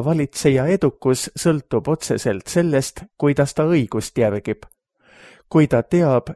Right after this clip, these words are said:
et temagi üle on kõrgem valitseja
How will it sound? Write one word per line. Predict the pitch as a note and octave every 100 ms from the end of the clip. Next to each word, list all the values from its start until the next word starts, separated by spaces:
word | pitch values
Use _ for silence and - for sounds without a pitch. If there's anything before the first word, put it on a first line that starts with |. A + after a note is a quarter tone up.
| _
et | D3 - -
temagi | F#3 F3 C#3 - B2
üle | D3 B2 G#2+
on | G#2+ G#2+
kõrgem | - C#3+ A2+ G#2 G2+
valitseja | B2 F#3 F3 - D3+ C3 B2